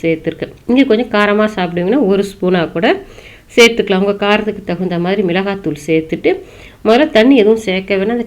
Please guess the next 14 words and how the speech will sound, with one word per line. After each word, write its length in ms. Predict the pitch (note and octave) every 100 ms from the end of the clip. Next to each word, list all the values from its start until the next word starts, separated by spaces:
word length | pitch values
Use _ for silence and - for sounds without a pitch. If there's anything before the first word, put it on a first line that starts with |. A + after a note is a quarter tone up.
| G3+
கிழங்குல 280 | G#3 A3 G3
நமக்கு 240 | F3+ A#3+ G3+ G#3+
ஈரப்பதம் 440 | G#3+ E3+ F3 F#3+ F3+
இருக்கும், 320 | G3 - - - F3
அதனால 240 | E3+ G3+ B3+ F#3
தண்ணி 200 | G#3 B3+ -
சேர்க்காம 460 | E3+ E3 E3 F3+ E4+ - - - - -
ஃபஸ்ட்டு 300 | A3 A#3 C#4 A#3
நாம 180 | A#3 B3
நல்லா 140 | G#3+ B3 F#3+
பிசைஞ்சு 340 | F#3+ A#3+ A3 A3
பாருங்க. 460 | F3+ G3 G#3+ G#3+ A#3+
பிசைஞ்சு 340 | G3 G#3 G#3 G#3 -
பார்த்துட்டு 460 | E3+ F#3+ F#3+ -